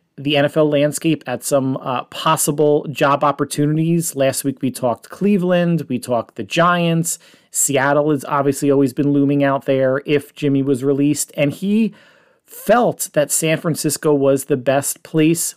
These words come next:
for him. Now, whether it's the best place for him to start, that's not true because, uh, Kyle Shanahan came out and said Trey Lance is our starter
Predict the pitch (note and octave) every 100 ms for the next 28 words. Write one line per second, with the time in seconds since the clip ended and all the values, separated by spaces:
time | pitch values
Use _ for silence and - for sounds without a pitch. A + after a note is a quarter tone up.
0 | _ - A3+ A#3 C3+ B2 B2 B2+ C#3+ C#3+
1 | C#3+ - C3+ C#3 C3+ - D3 C#3 C#3+ C3+
2 | B2 - G#3+ A3 D3+ - - _ _ _
3 | A#2+ D3+ F#3+ - D3+ D3 - C#3+ C3 C#3
4 | C#3+ C#3 C3+ C3 B2+ A#2 - C3+ B2+ -
5 | C3+ C3+ C#3 B2+ A#2+ B2+ - C3+ C3 C3+
6 | - C3 A2+ - C3+ C3+ B2+ - D3 B2+
7 | C#3+ C3 B2+ - - C3+ C#3+ E3